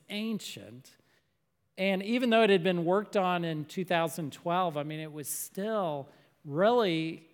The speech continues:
not seaworthy. And there they are. They're off the coast of Bali. Now, this submarine, the kind of submarine they were in,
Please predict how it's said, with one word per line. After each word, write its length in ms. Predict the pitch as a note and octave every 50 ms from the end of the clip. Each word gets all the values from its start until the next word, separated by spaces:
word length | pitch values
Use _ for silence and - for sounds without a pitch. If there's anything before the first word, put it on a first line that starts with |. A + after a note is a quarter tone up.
| _ _
not 420 | - C#3+ C#3+ E3 F3+ F#3 F#3 F#3 -
seaworthy. 960 | - - - F#3+ G3+ A#3+ C4+ B3 F3+ C#3+ B2 B2 B2 A#2+ C#3 C3+ C#3 D#3 -
And 240 | F3 E3+ F3 F3+ F3
there 280 | E3+ G3+ A#3 B3+ C#4
they 180 | C4 A#3+ G#3 G3+
are. 160 | A3 A3 G3
They're 220 | E3 E3+ F3+ F#3+ A3+
off 200 | B3+ C4 C4 -
the 100 | A3 -
coast 340 | - F#3 G3 F#3 - -
of 100 | E3 C3
Bali. 320 | C3 E3 F3 G3+ G3+ F3 D3+
Now, 180 | D3 D#3+ E3+
this 240 | F3 E3 G3+ G#3 G3+
submarine, 640 | - - - A#3+ B3+ B3 C4 A#3+ A3+ A#3 A3+ F#3 D#3
the 80 | D#3
kind 220 | D3+ - G3 A3+ G#3+
of 60 | -
submarine 460 | - A3+ G#3+ G#3 G3+ G3 G3 G3 F#3+
they 120 | F#3 F3+
were 120 | F3 E3 E3
in, 220 | F#3 F#3+ F3+ D3+